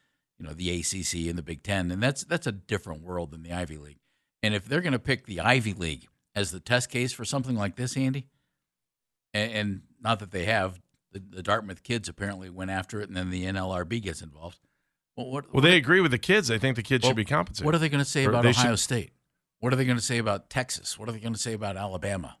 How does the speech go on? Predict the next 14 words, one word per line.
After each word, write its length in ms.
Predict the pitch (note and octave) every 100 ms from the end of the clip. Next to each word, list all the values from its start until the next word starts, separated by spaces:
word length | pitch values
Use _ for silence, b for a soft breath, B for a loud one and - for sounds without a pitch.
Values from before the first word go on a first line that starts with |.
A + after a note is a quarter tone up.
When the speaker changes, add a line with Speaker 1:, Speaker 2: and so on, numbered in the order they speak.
| -
Speaker 1:
Louisiana 460 | G#2 G#2 A2 F#2
State? 340 | - A2 G2+ - _ _ _ _ _ _ _ _ _ _ _
I 60 | G#2+
mean, 240 | G#2+ G#2 - - A#2+
then 180 | B2+ B2+
all 120 | B2+
of 80 | C3+
a 40 |
sudden, 400 | B2+ C#3+ C3+ A#2+ - -
all 160 | G2 B2
these 200 | C3 -
guys 300 | B2 B2+ A2+
are 80 |
employees. 580 | A2 F#2+ A#2+ C#3+ D3 -